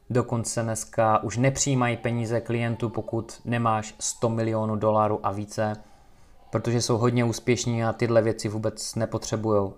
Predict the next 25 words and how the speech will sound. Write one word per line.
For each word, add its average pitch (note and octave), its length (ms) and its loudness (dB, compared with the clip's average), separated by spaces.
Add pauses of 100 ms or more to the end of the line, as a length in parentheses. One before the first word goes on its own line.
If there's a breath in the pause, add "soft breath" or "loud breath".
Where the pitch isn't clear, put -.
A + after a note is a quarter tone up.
Nepotřebujou A2+ 640 -2
mít G#2+ 200 -2
už G2+ 140 -4
více G#2+ 280 -6
zákazníků, G#2+ 640 -2
vedou G#2+ 300 -2
velké G#2+ 360 0
úspěšné G#2+ 460 -6
hedžové G#2 380 -4
fondy, G#2+ 460 -2 (260 loud breath)
třeba A2 220 -2
Vanguard G#2 760 2
a G2+ 60 -2
podobně. G#2+ 520 -4 (960)
A G#2 240 0
Tony A#2 240 -2
je A2+ 80 0
vyspovídal. G#2+ 640 -2 (560 loud breath)
To, B2 100 -4
co - 140 -4
mě C3 160 2
nejvíce C3+ 400 2
zaujalo, A2 640 2 (420)
to A2 120 -2
bylo, G#2+ 680 2